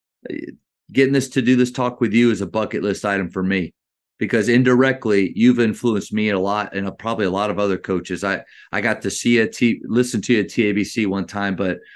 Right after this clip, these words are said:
just the amount of stuff that I've watched or listened to, followed you, um, in all the years that you've coached, I am, uh, blown away and humbled that, that I have this, to get to have this time with you.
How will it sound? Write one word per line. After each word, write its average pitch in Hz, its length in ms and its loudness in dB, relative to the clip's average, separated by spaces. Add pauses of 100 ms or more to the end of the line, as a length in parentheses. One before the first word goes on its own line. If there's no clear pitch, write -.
(300)
just - 340 -6 (160)
the 98 220 -4
amount 110 280 0
of 104 60 -2
stuff - 260 -4
that 101 240 -2
I've 95 300 -4 (500)
watched 113 540 -4
or 101 100 0
listened 110 400 0
to, 110 140 0
followed 110 520 -4
you, 110 280 0 (400)
um, 98 280 -2
in 95 180 0
all 107 140 0
the 107 100 0
years 104 260 0
that 98 160 -12
you've - 140 -8
coached, 104 500 -2 (920)
I 117 180 0
am, 110 540 2 (240)
uh, 101 220 -4
blown 120 300 2
away 123 480 4 (120)
and 95 160 -4
humbled 101 400 -2
that, 98 260 -2
that 98 220 -4
I 92 80 -4
have 92 240 -2
this, 95 240 -4
to 110 140 -4
get 104 180 -2
to 101 60 -6
have 95 200 -4
this 90 140 -4
time 92 240 -4
with 90 120 -2
you. 90 240 0